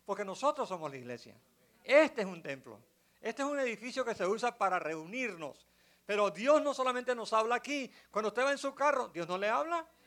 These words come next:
Cuando usted está en la casa, no, Dios no le habla. A mí me habla hasta bañándome, de todas las maneras. Además,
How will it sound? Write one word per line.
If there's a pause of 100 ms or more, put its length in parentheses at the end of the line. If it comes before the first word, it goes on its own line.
Cuando
usted
está
en
la
casa,
no, (120)
Dios
no
le
habla.
A
mí
me
habla
hasta
bañándome,
de
todas
las
maneras.
Además,